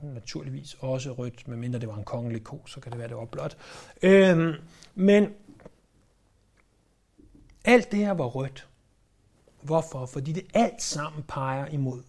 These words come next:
blodet. Prøv at lægge mærke til, hvor koen blev, øh,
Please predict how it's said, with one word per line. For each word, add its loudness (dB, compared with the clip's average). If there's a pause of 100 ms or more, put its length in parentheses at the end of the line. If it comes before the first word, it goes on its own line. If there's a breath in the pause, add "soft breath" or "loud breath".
blodet. -4 (680 soft breath)
Prøv -6
at 0
lægge 2
mærke 4
til, -2
hvor 4
koen -2 (460 soft breath)
blev, 0 (280)
øh, -2